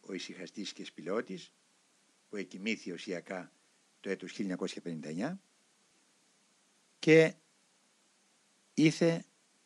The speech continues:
να έχουμε τις ευχές των και τις πρεσβείες των συνοδούς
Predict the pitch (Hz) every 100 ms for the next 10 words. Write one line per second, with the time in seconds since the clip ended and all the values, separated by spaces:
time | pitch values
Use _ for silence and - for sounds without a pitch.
0 | _ - 113 113 - 110 110 101 - _
1 | _ _ _ _ _ _ _ _ _ _
2 | _ _ - 113 107 - 95 - 123 120
3 | - 120 113 107 - - 87 82 107 104
4 | - 98 98 - _ - _ _ _ _
5 | _ _ _ _ - 101 95 87 110 107